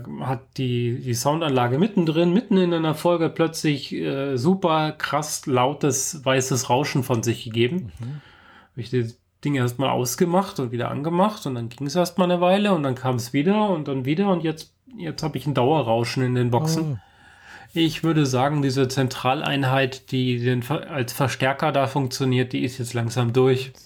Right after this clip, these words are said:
Speaker 2: Vermutlich, ja. Also
Speaker 1: Das
Speaker 2: ich hab
Speaker 1: war
Speaker 2: ja
Speaker 1: so
Speaker 2: auch
Speaker 1: eine
Speaker 2: noch
Speaker 1: Sound Blaster Creative, äh, System mit, äh, fünf Boxen.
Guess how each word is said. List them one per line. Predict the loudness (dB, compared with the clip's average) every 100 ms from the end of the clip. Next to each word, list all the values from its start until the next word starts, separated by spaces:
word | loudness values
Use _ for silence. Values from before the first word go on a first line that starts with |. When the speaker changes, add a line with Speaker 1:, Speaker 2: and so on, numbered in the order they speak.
| -20
Speaker 2:
Vermutlich, | -8 -6 -6 -8 -8 -10 -8 -8
ja. | -8 -8 -14 _ -20 _ -4
Also | 0
Speaker 1:
Das |
Speaker 2:
ich | 2
hab | 2
Speaker 1:
war |
Speaker 2:
ja | 4
Speaker 1:
so |
Speaker 2:
auch | 4
Speaker 1:
eine | 2
Speaker 2:
noch |
Speaker 1:
Sound | 2 0 -2 0
Blaster | 0 0 0 0 0
Creative, | 0 2 2 2 0 0 0 -4 -12 -14 -10
äh, | -8 -6
System | -2 -2 -2 2 4 4 2
mit, | 0 -2 -8
äh, | -6 -6
fünf | -4 0 0 0
Boxen. | -6 -6 -4